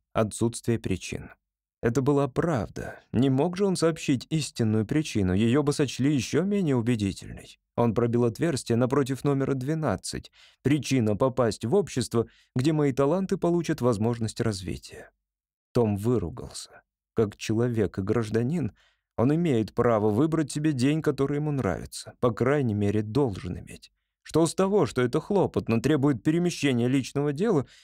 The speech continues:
и всех документов с момента рождения? Какая разница, что? Нет,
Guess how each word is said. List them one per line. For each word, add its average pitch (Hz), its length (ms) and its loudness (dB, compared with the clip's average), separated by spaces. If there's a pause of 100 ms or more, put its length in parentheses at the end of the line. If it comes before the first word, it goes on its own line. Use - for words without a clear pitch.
и 147 100 4
всех 175 260 0
документов 151 560 0
с - 80 -10
момента 139 400 0
рождения? 135 600 -4 (200)
Какая 170 680 2
разница, 139 600 2
что? - 560 0 (580)
Нет, 107 540 -4